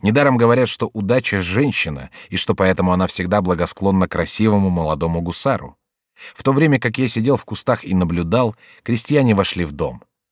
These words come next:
День был жаркий, и им хотелось промочить после работы горло. Быстро, как молния, я выскочил из кустов,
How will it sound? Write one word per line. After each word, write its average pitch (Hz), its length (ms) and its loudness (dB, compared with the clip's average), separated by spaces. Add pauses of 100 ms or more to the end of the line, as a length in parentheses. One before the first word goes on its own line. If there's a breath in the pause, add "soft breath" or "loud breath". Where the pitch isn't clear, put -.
(280)
День 143 260 2
был 123 200 2
жаркий, 127 440 0
и 95 220 0
им 90 80 2
хотелось 92 440 -4
промочить 85 460 -4
после 87 240 -6
работы 80 380 -6
горло. 120 440 -2 (800)
Быстро, 92 420 0
как - 220 -2
молния, 101 540 4
я 92 120 2
выскочил 98 460 -2
из 90 100 -2
кустов, - 520 -2